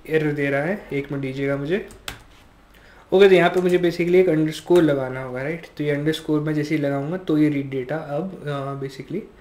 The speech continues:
बाइट data को ले लेगा, ठीक है? तो ये ले तो रहा है, ठीक है? read data अभी भी ये error ही दे रहा है, too many argument in conversion। चलिए ठीक है, आगे का code लिखते हैं, फिर इसको मैं handle करने की कोशिश करूँगा।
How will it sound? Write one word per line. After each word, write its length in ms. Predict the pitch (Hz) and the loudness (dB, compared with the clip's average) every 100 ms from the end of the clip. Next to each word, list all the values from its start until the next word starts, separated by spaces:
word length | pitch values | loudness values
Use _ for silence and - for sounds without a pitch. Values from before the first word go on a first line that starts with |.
| - - _ _ _ _ | -20 -20 _ _ _ _
बाइट 320 | 139 143 143 147 | -6 -2 -2 -2
data 340 | 147 139 156 | -4 -4 -6
को 240 | 151 233 240 | -4 -6 -6
ले 160 | 143 139 | -4 -4
लेगा, 300 | 123 127 123 - - _ | -4 -10 -14 -18 -20 _
ठीक 240 | - 165 147 | -2 0 0
है? 100 | - - - 160 | -8 -18 -8 0
तो 60 | |
ये 140 | 156 156 | 2 4
ले 180 | 151 | 2
तो 140 | 151 147 | 0 -2
रहा 120 | 139 | 0
है, 180 | 190 - - - - _ - | -2 -6 -16 -20 -20 _ -6
ठीक 160 | 156 175 | 0 2
है? 80 | |
read 180 | 151 156 | 2 0
data 200 | 151 156 | -2 0
अभी 180 | 151 151 | 0 0
भी 160 | 151 165 160 | 0 0 0
ये 160 | 160 151 | -2 -4
error 240 | 147 139 | -6 -8
ही 140 | 143 156 | -6 -6
दे 160 | 147 | -4
रहा 100 | 135 | -6
है, 200 | 135 135 | -6 -8
too 100 | 156 | -4
many 180 | 156 156 | -2 0
argument 480 | 151 147 147 147 147 | 0 -2 -4 -6 -6
in 180 | 151 143 | -6 -6
conversion। 760 | 139 139 135 139 127 120 - - | -6 -6 -6 -8 -10 -14 -12 -2
चलिए 180 | 180 185 | 2 2
ठीक 200 | 180 170 | 0 0
है, 60 | |
आगे 280 | 160 147 160 | 0 2 0
का 60 | 156 | 0
code 140 | 151 | -2
लिखते 340 | 143 139 - 165 | -2 -4 -4 -6
हैं, 100 | 165 | -4
फिर 180 | 151 | -6
इसको 260 | 139 - 135 | -6 -10 -12
मैं 180 | 139 139 - _ - _ _ _ _ _ - | -10 -12 -16 _ -20 _ _ _ _ _ -6
handle 180 | 147 139 | -4 -2
करने 240 | 143 139 | -4 -4
की 60 | 139 | -8
कोशिश 300 | 135 - - | -10 -12 -12
करूँगा। 440 | 139 160 170 185 | -8 -6 -6 -10